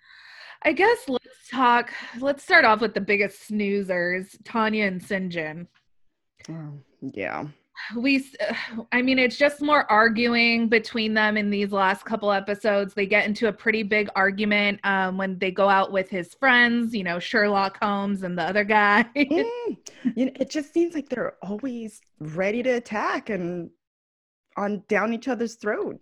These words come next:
Speaker 2: Every scene, it's like he's always defensive and she's always looking for excuses to, to fight with him. And maybe not. Maybe she's not looking for excuses, and maybe she's,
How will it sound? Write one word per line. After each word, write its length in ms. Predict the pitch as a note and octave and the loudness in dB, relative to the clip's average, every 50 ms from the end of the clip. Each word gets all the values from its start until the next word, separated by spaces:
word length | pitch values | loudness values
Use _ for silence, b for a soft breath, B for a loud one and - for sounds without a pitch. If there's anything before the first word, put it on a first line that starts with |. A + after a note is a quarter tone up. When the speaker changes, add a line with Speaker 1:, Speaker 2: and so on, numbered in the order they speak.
| _ _ | _ _
Speaker 2:
Every 340 | - - G3+ G#3 G#3+ C4+ C4 | -4 -4 -2 -2 -2 -4 -4
scene, 400 | B3 - - A#3 G#3+ C#4 D#4 B3+ G#3 | -4 -6 -8 -8 -6 -4 -4 -4 -4
it's 160 | F#3 - - | -6 -6 -8
like 320 | F#3 F3 E3+ E3+ D#3+ - | -6 -4 -4 -4 -6 -8
he's 400 | - F#3+ - G3 F#3 F#3 F#3 F3+ - | -14 -14 -12 -10 -8 -8 -8 -6 -6
always 520 | - F3+ F#3 F#3+ F#3+ G3 F#3+ F#3+ F3+ F#3 | -4 -4 -2 -2 -2 -2 -2 -2 -6 -6
defensive 760 | _ F3 E3 - - E3+ F#3 G3+ F#3+ - - G3+ F#3+ G3 F3+ | _ -6 -6 -6 -6 -4 -4 -4 -4 -4 -4 -4 -2 -2 -4
and 100 | D#3+ D3+ - | -6 -8 -8
she's 240 | - E3+ F3 F3 | -8 -8 -8 -6
always 260 | F3+ F3 F3 F3 E3+ E3 | -6 -6 -6 -6 -6 -8
looking 220 | D#3+ E3 - F3 | -10 -10 -10 -12
for 140 | E3 - D3+ | -10 -10 -10
excuses 600 | C#3+ C#3+ - - - E3+ E3 E3 - - D#3+ - _ | -10 -12 -14 -10 -8 -8 -8 -8 -10 -14 -18 -14 _
to, 260 | - D3 C#3+ C#3+ D3 b b b b b b b b b _ | -6 -4 -4 -4 -4 b b b b b b b b b _
to 80 | - D#3+ | -16 -16
fight 360 | - _ - G#3 A3 G3+ - | -12 _ -4 -2 -2 -2 -2
with 160 | G3+ G3+ G#3 | -2 -2 0
him. 420 | G3+ G#3+ A3 F#3+ G3 G3 F#3+ F3+ - | -2 -2 -2 -2 -2 -2 -4 -4 -4
And 140 | G#3 A3+ | -4 -2
maybe 240 | A#3+ D#4 G4 A4 A4 | -2 -2 -2 -2 -4
not. 300 | G4+ F#4+ F4 D#4 G3+ E3+ | -4 -4 -2 -2 -2 -2
Maybe 240 | F#3 G3 G#3 A#3 B3 | -2 -2 -2 -2 -4
she's 180 | - - A3 G#3+ | -4 -4 -6 -6
not 140 | A#3+ G3+ E3+ | -6 -4 -4
looking 200 | E3+ E3+ E3+ E3 | -4 -4 -4 -6
for 100 | - D#3 | -6 -6
excuses, 540 | D3+ D3+ - _ - C#3+ C#3+ - C#3 C#3+ D#3+ | -6 -6 -8 _ -8 -6 -6 -6 -8 -8 -6
and 100 | D#3 E3 | -8 -6
maybe 200 | F3 F#3 F3 G3+ | -6 -6 -6 -6
she's, 320 | F#3+ - G3 E3+ E3+ - | -6 -6 -8 -10 -10 -14